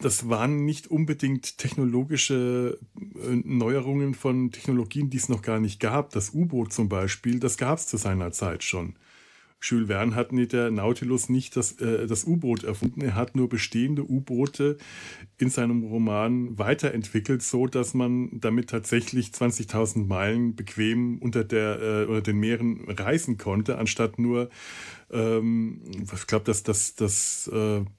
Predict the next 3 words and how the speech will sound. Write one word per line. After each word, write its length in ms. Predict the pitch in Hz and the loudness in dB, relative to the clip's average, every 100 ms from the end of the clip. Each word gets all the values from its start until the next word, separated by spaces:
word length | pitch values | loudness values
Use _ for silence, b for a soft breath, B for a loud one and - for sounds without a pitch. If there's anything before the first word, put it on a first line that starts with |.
| _ _ _ _ _ - | _ _ _ _ _ -20
bekannteste 840 | 104 110 - 104 139 147 135 - | -2 -2 0 0 2 2 0 2
oder 240 | 120 107 95 98 - - 98 | 2 2 0 -6 -14 -12 -4
heute 420 | 104 123 131 113 | 0 2 2 0